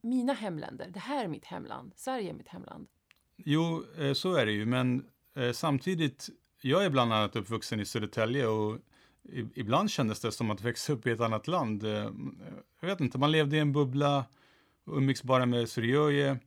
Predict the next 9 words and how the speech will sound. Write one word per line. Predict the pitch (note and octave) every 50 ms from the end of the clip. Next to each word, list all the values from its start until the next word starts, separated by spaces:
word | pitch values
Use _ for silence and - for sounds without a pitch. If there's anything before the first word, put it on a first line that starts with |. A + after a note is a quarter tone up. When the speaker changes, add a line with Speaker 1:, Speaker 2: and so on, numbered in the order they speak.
| _ _ _ _ _ _ _ _ _ _ _ _
Speaker 2:
Samtidigt | - - - D#3+ D#3 C3+ F#3+ G3+ F#3+
som | - - F#3
man | E3+ D#3+ D#3
ändå | D3 C#3 B2+ B2+
lever | C3 E3+ G#3 G#3+ E3+ C3
i | A#2+
Sverige | - - C3 E3 F#3+ G#3 E3 B2 A#2
och | A2+ A2+ A2 A2 A2+ A2+ - - - -
automatiskt | C3 - - - C#3 C#3+ D3 D3 C#3 - C3 A#2 - - -